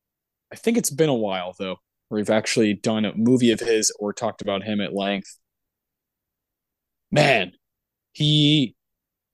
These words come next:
can carry the shit out of a movie, no matter what it is, no matter how good it is, no matter who's directing it. He's, he has one of the most, like, singular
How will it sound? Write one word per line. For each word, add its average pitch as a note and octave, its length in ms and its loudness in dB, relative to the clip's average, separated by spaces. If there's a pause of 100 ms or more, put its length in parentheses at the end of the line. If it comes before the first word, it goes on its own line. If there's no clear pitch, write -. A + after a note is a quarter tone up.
(360)
can A2+ 100 -6
carry C3 480 2
the A2+ 140 -4
shit - 520 -4
out A2 140 -8
of A2+ 80 -8
a A2+ 60 -8
movie, G#2 400 -4 (800)
no B2+ 80 0
matter A#2 180 4
what A2 160 4
it G2 100 -2
is, F#2+ 220 -2
no A2+ 60 -4
matter A2+ 200 -4
how A2 100 -2
good D3+ 220 0
it D3+ 80 0
is, C#3 220 2
no B2 80 -6
matter A2 240 -6
who's B2 160 -6
directing G#2+ 420 -4
it. G2+ 160 -2 (2000)
He's, D3+ 420 0
he D3+ 200 2
has D#3 360 2
one C#3 140 -2
of D3 60 -2
the C#3+ 60 -2
most, - 360 0
like, A#2 160 -8
singular D3 800 -6